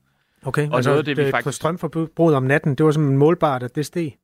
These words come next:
Speaker 2: Ja, hvis man snakker med de dygtige folk over i Green Power Danmark eller Energistyrelsen eller andre, der sidder og følger de her danske marked rigtig tæt, så kunne vi faktisk se, at danskerne tog mange af de her spareråd til sig,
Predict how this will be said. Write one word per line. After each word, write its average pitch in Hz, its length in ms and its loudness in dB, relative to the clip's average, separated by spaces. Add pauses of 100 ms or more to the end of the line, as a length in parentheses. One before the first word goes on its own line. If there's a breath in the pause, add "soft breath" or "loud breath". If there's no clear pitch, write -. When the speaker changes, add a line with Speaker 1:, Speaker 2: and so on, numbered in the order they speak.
(140)
Speaker 2:
Ja, 175 220 0
hvis 139 220 -14
man 123 80 -12
snakker 139 300 -4
med 127 140 -6
de 120 120 -12
dygtige 131 320 -8
folk 120 220 -4
over 123 220 2
i 117 60 0
Green 123 240 -4
Power 113 240 0
Danmark 113 420 -2
eller 104 140 -4
Energistyrelsen 107 680 -8
eller 104 140 -6
andre, 113 300 -6
der 110 80 -8
sidder 120 280 -8
og 110 80 -4
følger 120 260 -2
de 117 140 -4
her 113 100 -4
danske 110 320 -10
marked 107 280 -8
rigtig 107 260 -12
tæt, - 220 -14
så 135 80 -14
kunne 151 180 -14
vi 196 60 -4
faktisk 110 340 -6
se, 120 160 -8
at 107 100 -12
danskerne 120 340 -6
tog 110 160 -12
mange 101 180 -2
af 117 80 -8
de 110 100 -16
her 110 120 -10
spareråd 110 460 -6
til 110 220 -12
sig, 120 140 -16